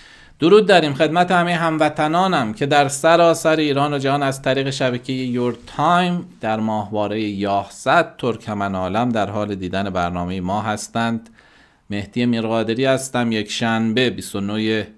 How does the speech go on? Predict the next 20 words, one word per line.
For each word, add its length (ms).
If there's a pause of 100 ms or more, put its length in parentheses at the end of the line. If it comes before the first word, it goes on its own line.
(120)
امرداد 720
دو 180
هزار 280
و 40
پونصد 340
و 40
هشتاد 440
و 60
دو 60
شاهنشاهی. 640
یک 200
برنامه 560
زنده 360
و 100
مستقیم 580
دیگر 580 (640)
از 580 (300)
شبکه 680
ملیگرایان 920
مردمگرا 1200